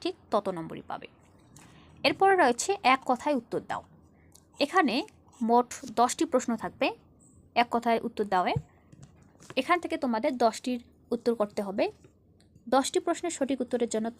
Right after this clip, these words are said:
তোমরা পাবে দশ নম্বর। অর্থাৎ, প্রতিটি প্রশ্নের সঠিক উত্তরের জন্য তোমরা এক নম্বর করে পাবে।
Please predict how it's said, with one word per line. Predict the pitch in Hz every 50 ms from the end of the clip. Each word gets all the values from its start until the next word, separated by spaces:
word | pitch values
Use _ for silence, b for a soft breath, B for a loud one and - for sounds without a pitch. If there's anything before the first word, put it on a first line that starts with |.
| _ _ _ -
তোমরা | 208 196 190 180 196
পাবে | 180 208 285 339 285 233
দশ | 180 185 - -
নম্বর। | 165 - - - - - - _ b b b b b b
অর্থাৎ, | b - 214 226 - - - 262 - - - - - - - - - _ _ _ -
প্রতিটি | 285 311 302 370 370 392 381 -
প্রশ্নের | 320 285 - - 311 311 -
সঠিক | - 247 247 277 262 254
উত্তরের | 240 - 247 233 233 226 -
জন্য | 208 202 208 202 202
তোমরা | 185 185 202 269 392 - - _ _ _ _ _
এক | - 240 247 240 220
নম্বর | 208 175 160 156 156
করে | - 139 139 - -
পাবে। | 104 - -